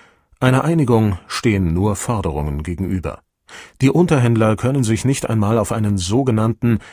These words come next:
gemeinsamen Prinzipienkatalog einigen, der unter anderem die gegenseitigen Sicherheitsinteressen festlegen würde.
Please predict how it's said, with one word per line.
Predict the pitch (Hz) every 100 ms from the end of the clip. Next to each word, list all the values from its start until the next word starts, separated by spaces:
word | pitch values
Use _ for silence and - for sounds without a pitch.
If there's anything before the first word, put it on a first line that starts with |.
| - -
gemeinsamen | 107 101 107 143 104 101 104 101
Prinzipienkatalog | - 107 98 - - 90 71 73 90 92 85 80 - 98
einigen, | 90 90 82 - _ _
der | - 104 98 127
unter | 117 107
anderem | 107 117 120 143 123
die | 110
gegenseitigen | 113 127 123 101 101 113 113
Sicherheitsinteressen | 110 147 90 76 - - 90 87 80 - 90
festlegen | 80 90 - 90 82 82
würde. | 80 71 -